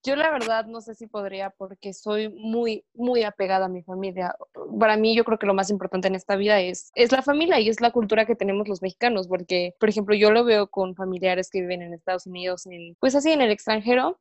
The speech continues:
y los latinos tenemos esa de que es que soy muy apegada a mi familia y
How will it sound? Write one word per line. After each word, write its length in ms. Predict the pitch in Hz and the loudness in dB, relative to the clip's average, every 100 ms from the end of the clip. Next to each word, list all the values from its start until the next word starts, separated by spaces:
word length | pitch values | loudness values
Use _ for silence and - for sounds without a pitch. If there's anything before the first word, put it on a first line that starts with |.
| - | -4
y 120 | 254 240 | 0 4
los 180 | 247 240 | 4 4
latinos 480 | 240 262 277 285 - | 0 0 -2 -4 -4
tenemos 420 | 247 220 233 226 | -4 -2 -4 -6
esa 340 | 220 226 220 _ - | -4 -2 -2 _ -10
de 180 | 190 196 | -6 -6
que 120 | - | -6
es 100 | 185 | -6
que 100 | 226 | -4
soy 140 | 233 | 0
muy 180 | 220 214 | 2 4
apegada 500 | 208 208 185 190 190 | 4 2 2 2 2
a 60 | 180 | -2
mi 120 | 180 | -4
familia 520 | 180 185 185 185 196 | -4 -2 -2 0 0
y 240 | 190 95 | -2 -4